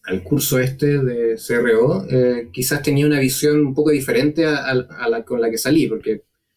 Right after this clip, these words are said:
de alguna manera tenía una idea de que era un, de que el C R O era, era mucho más técnico que lo que finalmente es.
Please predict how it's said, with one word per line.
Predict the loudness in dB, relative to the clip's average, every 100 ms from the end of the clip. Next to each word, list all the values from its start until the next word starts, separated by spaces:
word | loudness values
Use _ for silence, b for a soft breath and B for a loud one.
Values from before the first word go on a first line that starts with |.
| _ _
de | -2
alguna | 0 2
manera | 2 2
tenía | 0 2 2 4
una | 2 2 0 -2
idea | 0 2 4
de | 2 0
que | -2
era | 0 -2
un, | -4 -12 -14
de | -10 -6
que | -6
el |
C | -4 0
R | 4
O | 4
era, | 2 -4
era | -6 -4 -4
mucho | -4 -4
más | -4 -4
técnico | -2 0 0 0 0
que | 0
lo | 0
que | -2 -6
finalmente | -2 2 2 2 2
es. | 0 -4